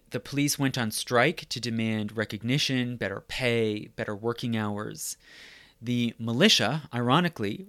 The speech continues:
were brought in to the city as scabs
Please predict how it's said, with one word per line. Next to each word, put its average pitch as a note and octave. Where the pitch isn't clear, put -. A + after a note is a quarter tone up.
were B2
brought B2
in C#3+
to G#3+
the F3+
city A2+
as B2
scabs -